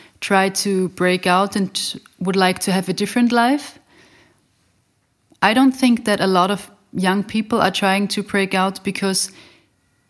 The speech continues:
they're so connected with their community and they're so connected with the life and with the culture they have over there. And then the other thing is they can't really imagine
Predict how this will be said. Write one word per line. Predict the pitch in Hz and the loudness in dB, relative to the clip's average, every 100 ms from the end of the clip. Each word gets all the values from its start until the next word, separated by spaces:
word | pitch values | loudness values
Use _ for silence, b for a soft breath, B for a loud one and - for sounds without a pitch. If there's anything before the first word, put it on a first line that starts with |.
| _ - | _ -4
they're | 196 | -2
so | 185 226 | 0 0
connected | - 208 208 214 254 | 0 2 0 0 -2
with | 214 208 | 0 0
their | 196 | -2
community | - 202 202 226 - 240 285 285 B B B B _ | 0 -2 0 -2 0 2 2 0 B B B B _
and | 185 202 190 | -2 0 -2
they're | 202 196 196 | 0 2 2
so | 185 214 214 | 0 -2 -2
connected | 214 208 202 - 233 | 0 0 0 -2 -4
with | 190 208 | -2 -2
the | 190 | 0
life | 185 175 202 | 2 2 2
and | 220 196 | 0 -2
with | 196 | -4
the | |
culture | 190 185 202 208 208 | -4 0 0 0 -2
they | 175 175 | 0 0
have | 180 185 | -2 -2
over | 190 180 | -4 -2
there. | 170 185 254 277 B B B B B B _ - | -2 2 0 0 B B B B B B _ -6
And | 196 202 190 | 0 0 -2
then | 190 208 | -2 2
the | 208 | 2
other | 214 | 0
thing | 208 226 214 | -2 0 0
is | 208 - | 0 -2
they | - 190 | -2 -2
can't | 208 208 | 0 -2
really | 190 208 196 | 0 -2 0
imagine | 190 185 180 - 220 240 269 247 | 0 0 0 0 2 4 4 2